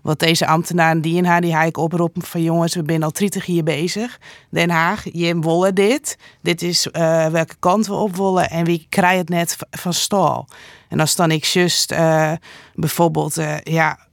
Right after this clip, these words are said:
wat er dan bad in de ambtenarenwet zit, wordt vanuit mij de functie net belemmeren.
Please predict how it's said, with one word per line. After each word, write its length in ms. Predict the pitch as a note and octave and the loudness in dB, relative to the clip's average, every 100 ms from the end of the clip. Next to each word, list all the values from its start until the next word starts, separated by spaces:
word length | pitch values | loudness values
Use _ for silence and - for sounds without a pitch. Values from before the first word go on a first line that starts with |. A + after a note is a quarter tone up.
| - | -4
wat 240 | F3+ F3 | -2 0
er 80 | E3 | 0
dan 220 | D#3+ E3+ | 0 2
bad 500 | F#3 A#3+ F3 E3+ - - | 4 4 4 0 -8 -4
in 120 | E3 | -2
de 60 | D3+ | 2
ambtenarenwet 760 | F3+ F#3+ F#3 E3 D#3 D3+ D#3 | 0 0 0 2 2 0 -2
zit, 320 | - - D3+ D3+ | -2 -2 -4 -4
wordt 180 | D3+ | -6
vanuit 300 | - D#3+ D3+ | -4 -2 0
mij 180 | F3+ D#3+ | 2 2
de 80 | D3+ | 2
functie 380 | - F3+ - G3+ | 0 0 2 2
net 160 | G#3+ | 0
belemmeren. 640 | F3+ G#3 G3+ G3+ G3 G#3+ | 2 2 4 2 2 0